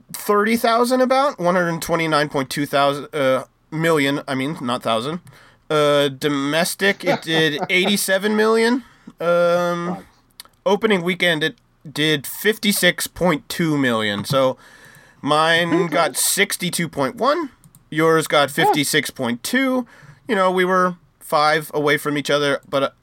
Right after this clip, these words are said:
Speaker 1: even if we're going by just the opening weekend, I still won the bet.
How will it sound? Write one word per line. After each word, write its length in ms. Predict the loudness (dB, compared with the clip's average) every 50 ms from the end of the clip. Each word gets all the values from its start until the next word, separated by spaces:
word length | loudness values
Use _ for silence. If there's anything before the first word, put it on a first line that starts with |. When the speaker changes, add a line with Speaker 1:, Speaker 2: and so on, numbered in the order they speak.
| _ _ _ _ _ -4
Speaker 1:
even 280 | -2 0 2 2 2 2
if 140 | 0 0 0
we're 140 | -4 -2
going 240 | 0 2 0 0 2
by 160 | 2 0 0
just 320 | 0 0 0 0 0 0 0
the 100 | 0 0
opening 320 | 0 0 0 -2 -2 -2
weekend, 380 | -2 -2 0 0 0 0 0 -2 -2
I 140 | 0 2 2 0
still 380 | -2 -4 -4 -2 -2 -2 -2
won 260 | -2 -2 -2 0 0
the 80 | -2 -4
bet. 240 | -6 -8 -10 -10